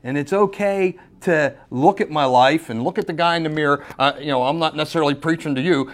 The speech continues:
You have to decide if this is what you wanna do. But I like to look in the mirror and I say, "You know what, Dave?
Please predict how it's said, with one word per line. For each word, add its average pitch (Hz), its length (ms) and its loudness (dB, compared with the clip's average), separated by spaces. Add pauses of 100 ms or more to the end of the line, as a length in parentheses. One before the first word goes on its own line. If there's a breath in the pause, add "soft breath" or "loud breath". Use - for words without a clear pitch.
You 175 160 0
have 165 220 2
to 156 100 -2
decide 143 400 0
if 139 120 -6
this 160 200 -4
is 143 80 -8
what 147 160 -2
you 139 60 -6
wanna 131 180 0
do. 147 200 0
But 131 120 0
I 156 80 2
like 170 180 0
to 131 60 -8
look 180 220 -2
in 190 60 0
the 180 60 -4
mirror 143 320 -2
and 147 80 -4
I 131 80 -4
say, 143 160 -8
"You 151 80 -2
know 190 140 -4
what, 185 240 -4
Dave? 170 360 -4